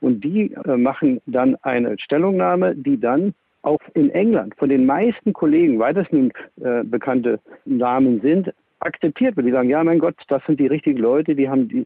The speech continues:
eine Meinung dazu, die haben das bewertet, sie geben dem, ähm, der Sicherheit ihrer, äh, ihres Ergebnisses noch eine Maßzahl.“ In G-, Deutschland haben wir ja eine Kakophonie von Experten, die sprechen, einschließlich mir.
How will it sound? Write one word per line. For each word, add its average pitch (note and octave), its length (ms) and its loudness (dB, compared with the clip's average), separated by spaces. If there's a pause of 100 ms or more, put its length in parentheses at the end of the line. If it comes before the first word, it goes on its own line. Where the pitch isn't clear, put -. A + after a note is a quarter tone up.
eine C3 120 2
Meinung C3 280 2
dazu, D3 440 0 (340)
die A#2+ 80 0
haben C3+ 140 2
das B2 140 -4
bewertet, C3 680 -2 (100)
sie B2 60 -2
geben B2+ 320 2
dem, A#2+ 360 2
ähm, A#2 240 -6 (120)
der A#2 120 0
Sicherheit C#3+ 460 -2 (220)
ihrer, A2+ 420 2
äh, A#2+ 340 -4
ihres B2+ 220 0
Ergebnisses B2+ 460 -2
noch A#2+ 180 -2
eine A#2+ 180 0
Maßzahl.“ C#3 640 0 (280)
In C3+ 160 2
G-, C#3 100 -2
Deutschland C3+ 460 0
haben D3 100 2
wir D3+ 60 2
ja D3+ 60 2
eine A#2+ 120 2
Kakophonie C#3+ 800 0
von - 320 -2
Experten, - 480 -4
die A2+ 100 0
sprechen, A#2 340 -4
einschließlich D3 540 0
mir. D3 300 2